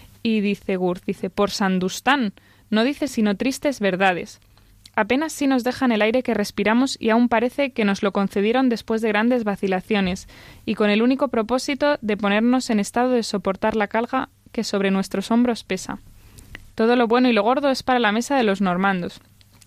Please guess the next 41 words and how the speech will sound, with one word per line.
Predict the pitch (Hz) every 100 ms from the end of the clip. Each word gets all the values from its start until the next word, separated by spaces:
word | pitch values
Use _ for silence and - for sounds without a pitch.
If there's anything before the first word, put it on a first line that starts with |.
| - -
Las | 202
mujeres | 202 196 220 240
más | 233 214
hermosas | 202 226 262 277
son | 247 262
para | 269
sus | 233 196 196
lechos, | 196 190 190 -
los | - 196 202
hombres | 208 208
más | 208 202
valientes | 202 202 247 269 269
para | 233 196
los | 202 208
ejércitos | 190 202 - 220 254
que | - 214
sus | 202
señores | 196 196 220 -
envían | 214 202 220 254
al |
extranjero, | 208 - 185 185 - 185 - - - - - - -
y |
aquellos | 202 233 233 254
van | 254
a | 247
blanquear | 247 247 220 226
con | 247 226
sus | - 208
huesos | 208 233 277 285 - - - -
los | 208 -
campos | 220 233 254
lejanos, | 214 190 202 185 190 - - - - -
no | 220 226
dejando | 226 233 214
aquí | 196 - 262
sino | 226 208
un | 220
reducido | 226 226 - 208 202
número | 202 196 190
de | 185
hombres | 226 254 269 -